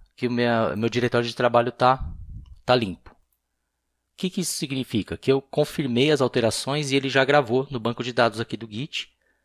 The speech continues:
mas não significa que eu mandei lá pro meu repositório ainda, eu não mandei.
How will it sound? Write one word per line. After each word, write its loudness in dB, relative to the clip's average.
mas 2
não 2
significa -4
que 0
eu 6
mandei 2
lá 4
pro -4
meu 0
repositório -2
ainda, -4
eu -2
não -6
mandei. -2